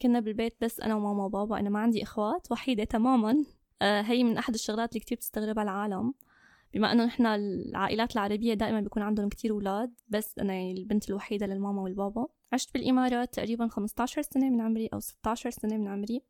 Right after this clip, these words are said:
من وقت ولادتي لوقت صرت بصف العاشر، يعني لا صرت، يعني قدمت صف العاشر أو الأول الثانوي بالإمارات. بعدين بسبب وفاة ماما، ماما كانت مريضة سرطان، آه، كان معها سرطان بالثدي،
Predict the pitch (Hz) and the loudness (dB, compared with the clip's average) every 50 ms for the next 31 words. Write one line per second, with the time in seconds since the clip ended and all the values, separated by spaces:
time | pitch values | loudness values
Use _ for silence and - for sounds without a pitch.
0 | _ _ _ _ - 214 233 247 247 240 233 233 233 - - 233 - - 226 220 | _ _ _ _ 2 4 6 6 8 6 6 4 4 2 0 -2 -4 -4 -2 -2
1 | 220 226 233 233 - - 247 233 226 220 214 220 220 220 - - - - - 226 | 0 -2 -4 -4 -6 -8 -6 -4 -2 -2 -2 0 0 -2 -2 -4 -6 -6 -4 -4
2 | 226 220 226 226 - - - 208 214 214 214 214 - - 214 - - 226 220 208 | -2 -2 -2 -4 -6 -10 -8 -6 -6 -4 -4 -6 -6 -8 -8 -6 -4 -4 -4 -4
3 | 180 175 180 196 214 220 - - 302 392 392 - - - 233 202 202 220 226 226 | -4 -4 -4 -4 -4 -4 -4 -2 -2 -4 -4 -8 -8 -6 -4 -2 0 2 2 2
4 | 220 202 196 214 - 214 220 - - - 226 214 214 _ _ - - - - - | 0 -2 -2 -2 -4 -4 -6 -8 -6 -6 -6 -6 -6 _ _ -12 -10 -10 -8 -8
5 | - - - - - 202 226 240 240 240 - 247 - - 220 214 196 202 202 226 | -6 -6 -4 -6 -4 0 2 2 2 2 0 -6 -6 -4 -4 -4 -2 -4 -6 -6
6 | - - 214 - - 202 196 196 190 - 208 226 220 226 208 214 - - 226 214 | -6 -6 -8 -6 -4 -4 -4 -4 -4 0 0 2 2 2 0 -2 -4 -4 -2 -2
7 | 214 214 208 202 190 208 202 190 190 190 - - - 190 190 185 190 208 262 339 | 0 0 -2 -4 -6 -6 -6 -6 -6 -6 -6 -4 -4 -2 -2 -2 -2 0 0 -2
8 | 370 - _ - 226 240 269 254 294 302 311 269 262 - 285 285 269 240 240 - | -2 -4 _ -2 0 2 2 4 4 4 2 2 2 2 2 2 2 2 0 0
9 | - 269 262 254 - 240 233 233 220 202 214 262 - _ _ _ - 220 214 214 | 0 -2 -2 0 2 2 2 4 2 2 0 -2 -2 _ _ _ -2 -2 -2 -2
10 | 226 - 233 214 214 - - 214 214 214 196 214 - - - 214 208 208 - 214 | -2 -2 -2 -2 -2 -2 -2 -4 -4 -2 -4 -4 -6 -6 -6 -4 -6 -4 -4 -4
11 | 202 208 233 - _ _ _ _ _ _ - - 202 208 208 208 - 220 220 220 | -2 -2 -4 -4 _ _ _ _ _ _ -2 0 0 2 0 0 -2 -2 0 0
12 | 214 214 214 - - 208 208 - 226 214 208 202 - - - 240 214 - 214 269 | 0 -2 -4 -6 -6 -6 -6 -4 -4 -4 -4 -4 -6 -6 -6 -6 -6 -4 -8 -8
13 | - | -8